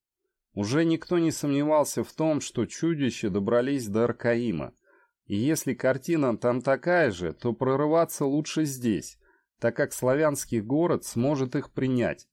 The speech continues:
а сарматская столица нет. Подле гряды холмов находился один единственный берёзовый околок. Ещё до прибытия Эла следопыты тихо очистили его от саблехвостов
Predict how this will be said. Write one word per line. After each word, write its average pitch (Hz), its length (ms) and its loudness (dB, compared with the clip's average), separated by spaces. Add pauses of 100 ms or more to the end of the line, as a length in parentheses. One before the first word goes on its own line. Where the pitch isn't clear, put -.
а 90 180 -4
сарматская 107 640 0
столица 101 640 -2
нет. 92 400 -2 (1080)
Подле 151 400 2
гряды 139 340 2
холмов 151 640 0
находился 131 840 0
один 113 400 0
единственный 120 840 0
берёзовый 113 720 0 (200)
околок. 104 640 -4 (240)
Ещё 113 420 0
до 139 120 0
прибытия 135 800 0
Эла 151 340 2
следопыты 127 800 0
тихо 156 360 -2
очистили 143 600 -2
его 113 340 2
от 107 140 -2
саблехвостов 113 1000 -2